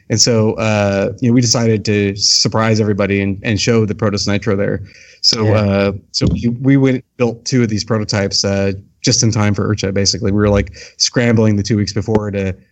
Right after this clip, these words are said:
Speaker 1: get 'em, get 'em done. And, like, things like having a finished canopy was a real challenge on a, on a short schedule. But, um, but yeah, that, uh, so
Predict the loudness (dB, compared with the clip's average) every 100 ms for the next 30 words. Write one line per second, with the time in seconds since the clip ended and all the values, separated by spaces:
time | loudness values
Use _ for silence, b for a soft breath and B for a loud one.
0 | b -2 -2 -2 -4 -2 -2 0 0 0
1 | 0 0 -2 -4 0 0 2 0 0 0
2 | -2 0 0 -2 -2 -2 0 -2 -2 -4
3 | -6 B B B 0 2 2 0 0 0
4 | 0 0 -2 -2 -4 -2 -2 -2 -2 -2
5 | 0 -2 -2 -10 b b b _ -4 -2
6 | 2 2 2 2 0 -4 -8 -2 2 2
7 | 2 2 0 -2 0 0 0 0 -2